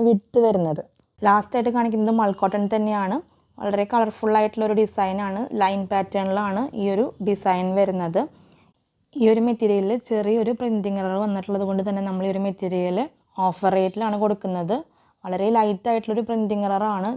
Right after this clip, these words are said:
ചെറിയൊരു വൈറ്റ് ആയിട്ടുള്ള ഡോട്ട് ചില പോർഷൻസിൽ പോയിട്ടുണ്ട്. മെറ്റീരിയലിന് വേറെ ഡാമേജ് ഒന്നുമില്ല. അപ്പോൾ അതുകൊണ്ട് തന്നെ നമ്മൾ ഓഫർ റേറ്റിലാണ് ഈ ഒരു മെറ്റീരിയൽ കൊടുക്കുന്നത്. നൂറ് രൂപയാണ് മീറ്റർ റേറ്റ് വരുന്നത്. റണ്ണിങ് മെറ്റീരിയൽ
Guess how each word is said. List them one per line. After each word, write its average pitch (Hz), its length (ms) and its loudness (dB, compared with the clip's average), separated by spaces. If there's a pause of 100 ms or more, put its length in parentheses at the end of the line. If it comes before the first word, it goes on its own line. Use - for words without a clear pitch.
ചെറിയൊരു 214 360 0
വൈറ്റ് 208 340 0
ആയിട്ടുള്ള 214 280 -4
ഡോട്ട് 202 260 -2 (100)
ചില 208 120 0 (300)
പോർഷൻസിൽ 202 600 -2
പോയിട്ടുണ്ട്. 190 520 -2 (840)
മെറ്റീരിയലിന് 202 600 2
വേറെ 233 240 0
ഡാമേജ് 202 400 -2
ഒന്നുമില്ല. 190 340 -2 (260)
അപ്പോൾ 190 160 -6
അതുകൊണ്ട് 180 280 2
തന്നെ 214 160 0
നമ്മൾ 202 160 0 (100)
ഓഫർ 190 260 -2
റേറ്റിലാണ് 202 400 0
ഈ 202 60 0
ഒരു 202 120 -2
മെറ്റീരിയൽ 185 400 -2
കൊടുക്കുന്നത്. 190 400 -2 (120)
നൂറ് 202 280 2
രൂപയാണ് 196 400 2
മീറ്റർ 226 280 -2
റേറ്റ് 214 260 0
വരുന്നത്. 175 320 -2 (760)
റണ്ണിങ് 196 300 2
മെറ്റീരിയൽ 202 320 2